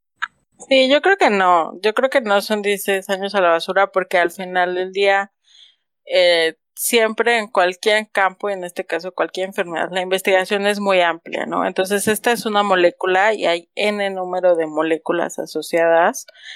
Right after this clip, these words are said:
que también se están estudiando al mismo tiempo.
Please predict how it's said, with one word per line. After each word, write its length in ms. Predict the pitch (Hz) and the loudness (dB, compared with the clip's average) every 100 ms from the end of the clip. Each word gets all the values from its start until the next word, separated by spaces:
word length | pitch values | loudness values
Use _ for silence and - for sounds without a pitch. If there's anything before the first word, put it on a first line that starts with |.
| - _ - | -20 _ -4
que 100 | 202 | 0
también 300 | 185 196 196 | 2 2 0
se 80 | |
están 240 | 196 196 185 | -2 -2 -4
estudiando 460 | - 175 160 160 | -4 -2 0 0
al 120 | 160 - | -2 -2
mismo 280 | 151 - | -10 -12
tiempo. 340 | - - - | -10 -10 -10